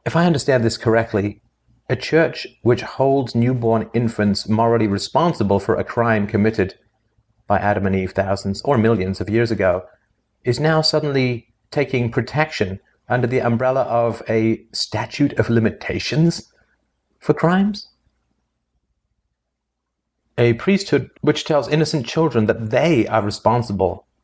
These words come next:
for the murder of Jesus Christ two thousand years ago now believes that pedophilia a decade or two in the past cannot be prosecuted because too much time has elapsed?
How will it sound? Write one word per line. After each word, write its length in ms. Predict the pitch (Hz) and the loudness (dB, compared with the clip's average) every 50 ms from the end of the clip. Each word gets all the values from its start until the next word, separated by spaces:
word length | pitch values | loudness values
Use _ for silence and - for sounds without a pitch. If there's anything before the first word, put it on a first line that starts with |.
| _ _ _ - | _ _ _ -14
for 180 | - - 117 | -4 -2 2
the 80 | 104 110 | 2 2
murder 380 | 107 107 110 117 123 113 110 104 | 2 4 4 2 2 2 2 0
of 240 | - 113 104 98 | 2 0 0 0
Jesus 340 | - 113 117 104 107 101 - | 2 0 0 2 0 -2 -4
Christ 440 | - - 117 110 104 98 - - - _ _ _ _ - | -2 0 0 2 0 0 -4 -8 -18 _ _ _ _ -10
two 160 | - - 135 | -4 -2 -2
thousand 440 | 123 - 127 113 113 110 98 101 98 | 0 0 0 0 0 0 0 0 0
years 200 | 110 127 135 120 | 0 0 0 -2
ago 160 | 120 113 107 | -2 -2 -2
now 220 | 101 98 101 113 113 | 0 0 0 0 0
believes 420 | 107 104 104 110 113 113 104 - | 0 0 0 2 2 0 0 0
that 260 | - 107 95 - _ - | -2 -4 -4 -4 _ -14
pedophilia 840 | - - 98 95 92 - - - 104 101 104 107 113 120 123 120 - | -8 -8 -6 -6 -6 -8 -6 -2 0 0 2 2 2 2 2 0 0
a 60 | 104 | -2
decade 400 | 95 - - - - 113 110 101 | -2 -2 -4 -2 0 0 2 2
or 80 | 104 98 | 0 -2
two 160 | - 117 113 | 2 2 2
in 80 | 104 95 | 2 2
the 80 | 95 | 0
past 380 | - 107 110 110 113 110 - - | 0 0 2 2 0 -2 -6 -10
cannot 280 | - - 92 90 90 | -4 -2 -2 -2 0
be 80 | - 92 | -2 -2
prosecuted 640 | - - 92 90 - 104 95 - 117 117 139 131 | 0 0 -2 -2 -2 -6 0 2 2 2 2 0
because 460 | - 110 - 110 101 92 - - - _ _ _ _ _ _ _ _ - | -2 -4 0 0 0 0 0 -4 -6 _ _ _ _ _ _ _ _ -14
too 220 | - - 110 104 | -4 0 2 2
much 340 | 101 95 98 101 - - - | 4 4 2 0 -2 -8 -12
time 540 | - - 98 92 92 95 104 120 139 143 147 _ _ _ _ _ _ _ _ | -8 -4 -2 -2 0 0 0 -2 -2 -4 -8 _ _ _ _ _ _ _ _
has 180 | - 135 123 - | -6 -6 0 0
elapsed? 540 | 139 135 139 190 220 - - - - - | 0 0 0 -4 -8 -12 -14 -16 -18 -18